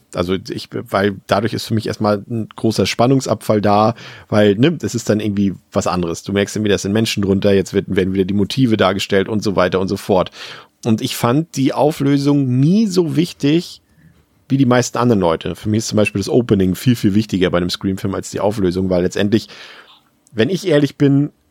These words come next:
außer beim ersten Teil fand ich eigentlich alle Auflösungen am Ende maximal okay.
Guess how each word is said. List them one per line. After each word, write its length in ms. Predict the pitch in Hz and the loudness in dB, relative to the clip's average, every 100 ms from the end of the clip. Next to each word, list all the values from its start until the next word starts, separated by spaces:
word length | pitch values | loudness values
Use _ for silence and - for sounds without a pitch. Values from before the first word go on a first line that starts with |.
| _ _ _ _ | _ _ _ _
außer 300 | 104 160 160 | 0 2 2
beim 160 | 131 131 | 2 2
ersten 340 | 123 139 143 | 0 0 -4
Teil 420 | - 113 123 143 | -4 0 2 2
fand 280 | 147 - 123 | 0 -4 -4
ich 120 | 120 | -4
eigentlich 300 | 123 120 - - | -6 -6 -8 -4
alle 220 | 131 135 | 0 2
Auflösungen 520 | 127 120 120 110 113 | 0 0 0 0 0
am 140 | 110 104 | -2 -2
Ende 480 | 104 123 117 113 - _ _ _ _ _ _ _ _ _ _ _ _ _ _ _ - | 0 4 4 4 0 _ _ _ _ _ _ _ _ _ _ _ _ _ _ _ -4
maximal 760 | 107 127 - 127 107 95 98 117 | 0 0 0 2 4 4 4 0
okay. 540 | 113 - 107 87 | -4 0 0 2